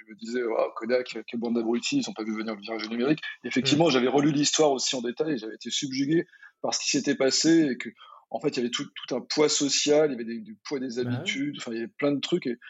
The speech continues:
Speaker 1: en fait, tu te rends compte que c'était presque inéluctable, finalement, qu'ils, qu'ils ratent ce virage du, du numérique. Mais,
Speaker 2: Mm.
Speaker 1: mais sur le côté, euh, ce que j'aime bien, là, dans ce que tu veux dire, c'est le mot pédant aussi, euh. Alors,
Speaker 2: <laughs>
Speaker 1: je, du coup, ça m'oblige à rebondir sur un truc beaucoup plus, beaucoup plus d'actualité que,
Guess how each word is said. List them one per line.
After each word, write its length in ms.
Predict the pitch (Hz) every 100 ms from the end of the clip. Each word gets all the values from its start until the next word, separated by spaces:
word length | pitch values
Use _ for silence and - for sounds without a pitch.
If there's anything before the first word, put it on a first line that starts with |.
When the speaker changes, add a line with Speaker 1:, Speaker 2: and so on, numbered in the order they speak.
| - - _
Speaker 1:
en 80 | -
fait, 100 | 156
tu 80 |
te 60 | -
rends 120 | 135
compte 180 | - 151
que 80 | 127
c'était 180 | - -
presque 260 | 139 -
inéluctable, 560 | 139 139 135 139 160 -
finalement, 380 | - 127 127 143
qu'ils, 480 | - 120 117 117
qu'ils 160 | 107 120
ratent 180 | 117 123
ce 140 | -
virage 320 | 113 117 127
du, 140 | 113 110
du 120 | 113
numérique. 420 | 123 131 147 143 127
Mais, 240 | 120 131 - - - -
Speaker 2:
Mm. 140 | 131 127
Speaker 1:
mais 100 | 123
sur 120 | 123 156
le 60 |
côté, 320 | 170 160 185
euh, 260 | 170 123 107
ce 60 | -
que 120 | 135
j'aime 180 | 135 139
bien, 240 | 147 175
là, 280 | 156 131 123
dans 120 | 117
ce 60 | -
que 80 |
tu 140 | 120 123
veux 60 |
dire, 120 | 127 151
c'est 120 | 123
le 80 | 120
mot 140 | 123
pédant 340 | 120 139 147
aussi, 400 | 147 127 - 143
euh. 200 | 123 110 110 - - - _ -
Alors, 200 | 131 139 - -
Speaker 2:
<laughs> 60 |
Speaker 1:
je, 160 | 123 127
du 180 | 123 147
coup, 120 | 226
ça 120 | 196
m'oblige 220 | 165 190
à 40 | 190
rebondir 420 | 147 156 156 -
sur 180 | - 127
un 100 | 123
truc 200 | - 151
beaucoup 200 | 147 156
plus, 260 | 151 156 123
beaucoup 260 | 127 147
plus 160 | 143 143
d'actualité 600 | 139 - 139 131 143 151
que, 200 | 123